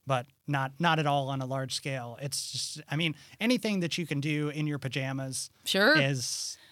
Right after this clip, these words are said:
Speaker 1: is really fantastic.
Speaker 2: And be things and creatures and people and objects and all that kind of stuff that you wouldn't get a chance to do, you know, in this corporeal body.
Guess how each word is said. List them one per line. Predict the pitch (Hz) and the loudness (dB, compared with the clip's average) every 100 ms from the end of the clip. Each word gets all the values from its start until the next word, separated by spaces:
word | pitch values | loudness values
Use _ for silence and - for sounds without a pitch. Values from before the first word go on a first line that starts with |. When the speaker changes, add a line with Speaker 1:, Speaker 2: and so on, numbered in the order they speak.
| - | 0
Speaker 1:
is | 160 143 | 2 4
really | 147 139 | 2 2
fantastic. | 135 127 349 | 0 2 4
Speaker 2:
And | 285 | 6
be | 302 302 | 8 6
things | 269 247 233 226 202 | 6 4 4 2 2
and | 196 185 _ - 185 | -2 -4 _ -14 -8
creatures | - 220 202 196 180 | -4 -2 -2 -2 -4
and | 170 | -6
people | 190 - 180 170 | -6 -2 -2 -2
and | 143 | -2
objects | 147 170 165 170 185 - | -2 -2 0 0 0 -2
and | 180 | 0
all | 170 | 0
that | 165 165 | 0 0
kind | 160 | -4
of | - | -4
stuff | 160 151 | -6 -6
that | 147 | -8
you | 151 156 | -8 -8
wouldn't | 165 156 147 | -8 -6 -2
get | 160 | -2
a | 147 | -2
chance | 147 143 - | -4 -4 -6
to | 156 | -6
do, | 160 156 151 147 156 | -6 -6 -8 -12 -12
you | 165 156 | -10 -8
know, | 143 | -8
in | - 165 156 | -6 -8 -6
this | 147 151 - _ | -6 -4 -6 _
corporeal | - 196 - 185 170 165 165 | -8 -8 -4 -2 -2 -4 -4
body. | 170 175 175 175 | -4 -2 -2 -4